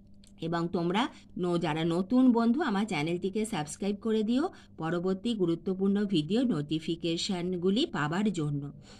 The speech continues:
তাহলে এসো আজ আমরা বাংলার পেপারগুলির এমসিকিউগুলি সলভ করি। প্রথমে আমাদের বাংলার মডেল কোয়েশ্চেন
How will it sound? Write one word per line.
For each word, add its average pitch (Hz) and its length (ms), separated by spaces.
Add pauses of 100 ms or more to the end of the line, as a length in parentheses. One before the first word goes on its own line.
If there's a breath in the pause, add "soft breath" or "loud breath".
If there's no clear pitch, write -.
(120)
তাহলে 170 240 (140)
এসো 175 300 (160)
আজ 180 320
আমরা 160 300 (400 loud breath)
বাংলার 190 580
পেপারগুলির 196 880 (100)
এমসিকিউগুলি 214 920
সলভ 196 380 (120)
করি। 135 240 (2500)
প্রথমে 247 380
আমাদের 254 340
বাংলার 214 460
মডেল 208 560
কোয়েশ্চেন 226 560